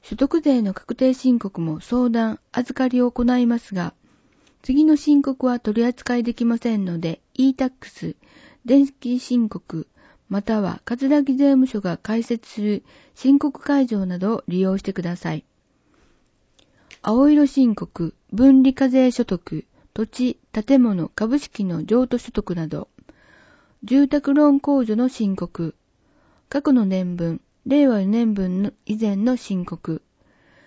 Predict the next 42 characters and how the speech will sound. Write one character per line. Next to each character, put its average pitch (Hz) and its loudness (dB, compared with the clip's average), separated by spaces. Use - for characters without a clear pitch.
令 277 6
和 233 2
五 196 -2
年 214 -2
中 202 -4
に 196 -2
亡 208 -4
く 254 -2
な 277 4
っ - -18
た 220 -6
方 196 -4
の 226 -2
申 185 -6
告、 156 -10
営 254 2
業、 233 -2
農 233 2
業、 196 -2
不 202 -10
動 285 4
産 220 -2
な 180 -6
ど 165 -6
の 165 -6
収 262 -2
支 262 -2
内 262 -2
訳 254 -6
書 233 -6
が 214 -6
完 254 0
成 262 0
し - -6
て 247 -2
い 247 2
な 240 0
い 220 -2
も 190 -4
の、 165 -4
な 170 -6
ど。 151 -6